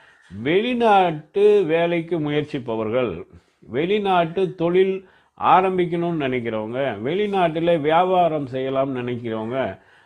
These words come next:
அவங்க எல்லாருமே இந்த காலகட்டத்திலே வெளிநாட்டிலிருந்து ஒரு நல்ல தகவல் வரணும்னு நீங்க காத்திருந்தீங்கன்னு வச்சுக்கோங்க, அந்த தகவல் இந்த மாதத்திலே வராது.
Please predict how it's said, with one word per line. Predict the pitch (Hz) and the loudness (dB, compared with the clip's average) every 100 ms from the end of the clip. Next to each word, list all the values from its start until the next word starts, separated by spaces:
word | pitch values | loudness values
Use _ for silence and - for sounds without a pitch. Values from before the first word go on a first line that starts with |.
| _ | _
அவங்க | 120 156 165 | 0 2 2
எல்லாருமே | 165 196 196 202 | 2 0 0 0
இந்த | 180 | 0
காலகட்டத்திலே | 160 165 175 165 147 143 170 180 | 2 4 4 2 -2 -4 -2 -2
வெளிநாட்டிலிருந்து | 165 185 190 185 156 151 151 175 185 | -2 -2 -2 -4 -4 -2 -2 -2 -2
ஒரு | 160 147 | -2 -2
நல்ல | 139 151 175 160 | -2 0 -2 -2
தகவல் | 139 156 180 | -2 0 0
வரணும்னு | 160 147 147 160 165 | 0 0 -2 -4 -4
நீங்க | 147 139 | -4 -6
காத்திருந்தீங்கன்னு | 127 131 147 151 139 147 165 143 | 0 0 0 -2 -6 -6 -4 -6
வச்சுக்கோங்க, | 117 113 101 90 80 - _ | -8 -8 -8 -8 -12 -20 _
அந்த | 113 131 131 | -10 -8 -2
தகவல் | 120 143 165 160 151 | 0 0 0 0 -2
இந்த | 135 | -4
மாதத்திலே | 127 127 127 127 127 131 | -2 -2 -2 -4 -4 -2
வராது. | 117 120 117 | -2 -2 -4